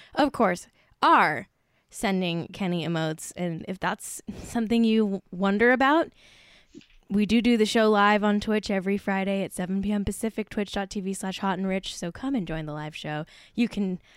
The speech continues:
also send Kenny emotes. You know, that's one of the bonuses. But yeah, Kenny, so she had to get, she had, like, a little tumor. <sighs> It's, like, a whole thing. <laughs> She has something called a mast cell tumor, and she had to get it fully removed.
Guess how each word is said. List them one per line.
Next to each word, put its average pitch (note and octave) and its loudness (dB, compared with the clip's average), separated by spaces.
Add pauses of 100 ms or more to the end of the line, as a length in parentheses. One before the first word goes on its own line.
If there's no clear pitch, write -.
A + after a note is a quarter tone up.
(120)
also G#3 -2
send F3+ -4
Kenny F#3+ 2
emotes. - 0 (240)
You G3+ 4
know, G#3+ 4
that's G#3+ 2
one G#3+ 6
of G#3+ 6
the G#3 4
bonuses. A3 4 (640)
But D4 6
yeah, A3+ 4 (100)
Kenny, C4 6
so A#3+ 2
she A#3+ 0
had B3+ 4
to B3 4
get, G#3+ 2
she - 0
had, B3 4
like, A#3+ 4
a A3 4
little G3+ 2
tumor. F#3+ 6
<sighs> G3 -2 (180)
It's, G#3 -2
like, G3 -6
a F3+ -2
whole E3 -4
thing. E3 2 (160)
<laughs> - -20 (880)
She - -8
has G#3+ -4
something C#4+ -2
called C#4 6
a - 6
mast A#3 2
cell G#3+ 4
tumor, F3 -2 (560)
and G3 2 (220)
she - -4
had G#3 0
to G#3+ 0
get G#3+ 4
it F3+ 0
fully G#3 4
removed. G3 2